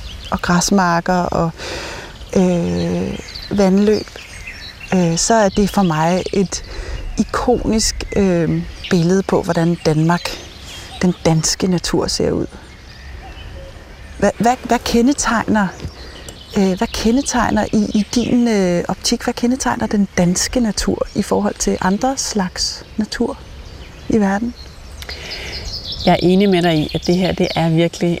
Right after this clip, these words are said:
Speaker 2: en, et billede på den danske natur, øh, som er skabt igennem rigtig mange år. Det er jo et kulturlandskab. Altså, denne her eng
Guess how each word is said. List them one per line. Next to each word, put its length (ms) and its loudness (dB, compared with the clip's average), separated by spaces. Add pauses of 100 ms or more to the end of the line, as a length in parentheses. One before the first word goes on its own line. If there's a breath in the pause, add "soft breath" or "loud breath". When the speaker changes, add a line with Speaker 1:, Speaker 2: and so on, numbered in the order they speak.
Speaker 2:
en, 240 2 (340 loud breath)
et 160 2
billede 360 4
på 160 0
den 180 2
danske 400 2
natur, 480 0 (760 loud breath)
øh, 300 4
som 220 2
er 60 4
skabt 460 -2
igennem 360 2
rigtig 300 0
mange 300 2
år. 60 0
Det 200 -2
er 100 2
jo 140 4
et 180 0
kulturlandskab. 1120 0 (180 loud breath)
Altså, 160 0
denne 200 4
her 140 2 (100)
eng 180 2